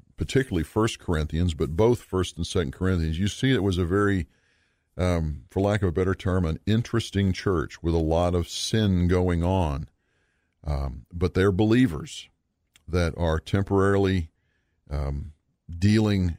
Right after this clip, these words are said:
i-, in sin and have to be corrected. But he says all of them will be saved. So it shows you that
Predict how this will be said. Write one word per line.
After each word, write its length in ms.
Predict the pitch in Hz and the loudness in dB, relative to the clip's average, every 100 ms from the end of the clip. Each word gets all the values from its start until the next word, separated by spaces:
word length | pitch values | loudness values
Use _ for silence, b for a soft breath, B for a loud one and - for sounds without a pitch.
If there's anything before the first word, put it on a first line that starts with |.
| _ | _
i-, 140 | - 85 | -4 -4
in 240 | - 95 90 | 0 2 2
sin 580 | - - 113 87 73 73 | 0 0 2 2 -2 -4
and 220 | 76 76 | -4 -2
have 260 | 95 90 - | 0 0 0
to 100 | 85 | 0
be 160 | 90 | -2
corrected. 640 | 87 - 95 101 - 73 67 - _ _ _ _ - | -2 0 2 0 -2 -8 -8 -14 _ _ _ _ -2
But 140 | 90 | 0
he 80 | 87 | 0
says 340 | - 90 87 - | 0 0 -2 -2
all 320 | 92 104 107 | 0 2 2
of 80 | 101 | 2
them 260 | 98 90 87 | 0 0 2
will 220 | 92 92 | 2 2
be 160 | 85 | 0
saved. 540 | 85 - 90 82 73 71 | -2 -2 0 0 -2 -4
So 180 | 90 85 | -2 -2
it 100 | - | -2
shows 440 | - 113 131 87 | -2 0 2 0
you 200 | 82 80 | -2 -2
that 260 | 76 76 | -2 -4